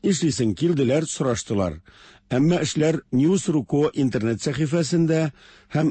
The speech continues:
элек Шәймиев тарафларында эшләгән бер журналист сөйләгәнчә түгел. Әлеге әфәнделәр Барак Обаманы,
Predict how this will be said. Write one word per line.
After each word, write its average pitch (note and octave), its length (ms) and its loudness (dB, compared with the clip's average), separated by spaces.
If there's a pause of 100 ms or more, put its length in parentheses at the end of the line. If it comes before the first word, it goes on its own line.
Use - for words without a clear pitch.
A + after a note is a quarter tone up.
элек E3 320 2
Шәймиев E3 400 2
тарафларында C#3 800 0
эшләгән C3 400 0
бер D#3 160 0
журналист C#3 560 0
сөйләгәнчә D#3+ 560 0
түгел. G#2+ 380 0 (500)
Әлеге C#3+ 380 2
әфәнделәр A#2+ 580 0
Барак B2+ 400 -2
Обаманы, A2+ 640 0